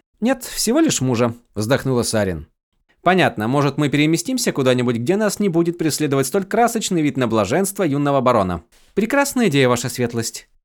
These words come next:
Они прохаживались вдоль низкой ограды павильона. Ройл кивком отвечал на похвалы в адрес устроенного вечера.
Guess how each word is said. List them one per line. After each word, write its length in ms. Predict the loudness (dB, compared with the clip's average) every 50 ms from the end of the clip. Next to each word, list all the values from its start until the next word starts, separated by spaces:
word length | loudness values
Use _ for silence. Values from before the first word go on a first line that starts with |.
| _ _
Они 240 | -6 -4 -2 0 0 0
прохаживались 640 | 0 -2 -2 0 0 0 0 0 0 0 -2 -4 -4
вдоль 200 | -4 -4 -4 -2
низкой 320 | -4 -4 -6 -6 -8 -10 -10
ограды 360 | -8 -4 -2 -2 0 0 -2
павильона. 600 | -2 -2 -2 -2 -2 -2 -2 -4 -4 -8 -12 -16 -20 _ _ _ _ _ _ -6
Ройл 340 | -2 0 2 4 4 4 2
кивком 400 | 0 -2 -4 -2 -2 0 0 0
отвечал 440 | 0 0 -2 -2 -2 -2 -2 0
на 100 | 0 -2
похвалы 440 | -2 -4 -6 -4 -4 -4 -2 -2 -2
в 80 | -2 0
адрес 340 | 0 0 0 -2 -4 -4 -4
устроенного 560 | -6 -8 -6 -4 -2 -2 -2 0 -2 -2 -2
вечера. 580 | -2 0 -2 -2 -2 -4 -8 -10 -10 -12 -14